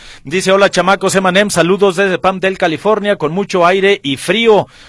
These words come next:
Hoy agradecidamente gana el América, desgraciadamente gana el América y va a eliminar al Pachuca. Monterrey va a ser eliminado por Columbus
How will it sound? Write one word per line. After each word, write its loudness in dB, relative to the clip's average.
Hoy 0
agradecidamente -2
gana -2
el -2
América, -2
desgraciadamente -2
gana -2
el -2
América -2
y -6
va 0
a 2
eliminar -4
al -4
Pachuca. -8
Monterrey -8
va -4
a -6
ser -6
eliminado -4
por -4
Columbus -2